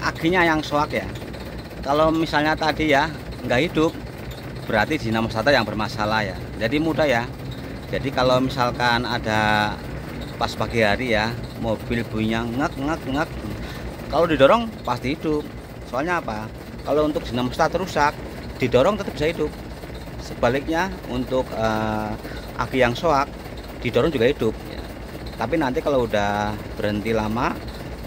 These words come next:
nggak bisa hidup lagi. Nah, cara ngetes seperti ini, seperti tadi ya. Jadi kalau misalkan dipancing pakai, eh, aki lain, berarti emang, eh, akinya yang udah soak ya. Misalkan udah dipancing bisa hidup,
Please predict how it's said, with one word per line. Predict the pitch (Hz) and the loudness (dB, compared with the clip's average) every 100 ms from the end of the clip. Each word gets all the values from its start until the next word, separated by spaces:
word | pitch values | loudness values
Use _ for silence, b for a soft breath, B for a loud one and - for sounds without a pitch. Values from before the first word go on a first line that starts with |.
| - 110 | -2 2
nggak | 110 | 2
bisa | 107 110 | 2 0
hidup | 107 | 2
lagi. | 113 104 107 95 | 0 0 -2 -4
Nah, | 87 - - - - - - - | -6 -10 -10 -10 -10 -10 -8 -2
cara | 120 | 0
ngetes | 127 156 180 | 2 2 2
seperti | 151 156 156 | -2 -2 0
ini, | 143 135 120 - | 0 -2 -8 -10
seperti | - 139 | -2 0
tadi | 139 143 | 4 4
ya. | 113 123 - - - - | 4 0 -10 -12 -12 -6
Jadi | 95 104 | -4 -2
kalau | 120 120 | 0 2
misalkan | 113 113 110 117 113 | 0 0 2 2 2
dipancing | 107 117 107 117 123 117 | 0 0 0 0 -2 -2
pakai, | 110 117 113 113 | 0 2 2 0
eh, | 113 - 98 104 104 | -2 -6 -6 -2 -2
aki | 110 117 127 | -4 0 4
lain, | 127 127 143 165 - - - - | 6 6 2 -4 -8 -12 -12 -6
berarti | - 92 123 117 | -2 0 2 2
emang, | 120 131 131 | 0 -2 -6
eh, | - 117 101 98 98 98 101 | -10 -8 -6 -4 -6 -6 -8
akinya | 104 110 123 | -8 -4 -2
yang | 120 107 104 | 2 2 0
udah | 98 92 92 92 - - - - | -2 -2 -2 -6 -8 -10 -10 -8
soak | - 110 117 113 | -2 4 4 4
ya. | - 92 92 | -6 -10 -8
Misalkan | 92 95 107 104 | -8 -4 -2 -2
udah | 92 | -4
dipancing | 98 98 - 107 | -4 -4 -4 -4
bisa | 101 98 101 | -4 -4 -4
hidup, | 110 120 | -2 -4